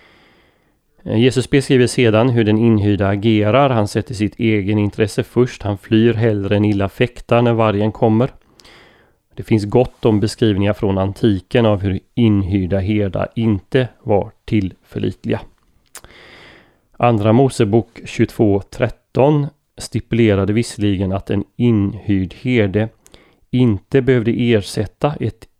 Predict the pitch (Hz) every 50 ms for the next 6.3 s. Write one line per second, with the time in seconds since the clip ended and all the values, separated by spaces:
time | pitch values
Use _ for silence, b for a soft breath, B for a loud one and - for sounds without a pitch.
0 | _ _ _ _ _ 107 107 107 - 104 98 110 117 113 110 104 - - - 104
1 | 98 98 98 107 104 - - 107 110 139 156 - - - _ b b b b b
2 | b b b b b b - 101 107 104 107 127 147 151 147 135 117 101 - -
3 | _ - - - _ _ - - - 110 104 104 98 - - - 98 101 98 104
4 | 110 117 113 107 95 - - 110 98 - - - - - - - - _ - -
5 | - - - _ - 120 120 95 92 98 127 - - - 277 - 101 - 110 -
6 | - - - - -